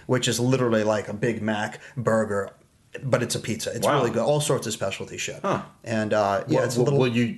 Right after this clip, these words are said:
Speaker 2: will you get something specialty like that?
Speaker 1: I think we're gonna do one Big Mac pizza and
Speaker 2: Wow.
Speaker 1: then something sort of more traditional, like a margarita, and then divvy it up.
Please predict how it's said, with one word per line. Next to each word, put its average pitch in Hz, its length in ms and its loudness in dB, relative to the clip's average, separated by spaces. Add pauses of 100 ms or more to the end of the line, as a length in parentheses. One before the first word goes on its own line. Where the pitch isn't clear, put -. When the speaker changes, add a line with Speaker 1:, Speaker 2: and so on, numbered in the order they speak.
(140)
Speaker 2:
will 113 220 2
you 104 120 -4
get 104 240 0
something 101 560 -2
specialty 113 480 -2
like 127 240 0
that? 151 160 2
Speaker 1:
I 165 40 4
think 147 200 0
we're 160 80 4
gonna 147 220 2
do 143 180 4
one 131 320 6
Big 123 240 0
Mac 117 260 2
pizza 127 320 0
and - 80 -2
Speaker 2:
Wow. 214 180 4
Speaker 1:
then - 60 4
something 139 440 0
sort 127 240 2
of 120 80 2
more 120 140 4
traditional, 117 460 0
like 113 140 2
a 110 60 0
margarita, 107 480 4
and 107 80 -2
then 104 100 -2
divvy 104 300 0
it 92 80 -2
up. - 180 -8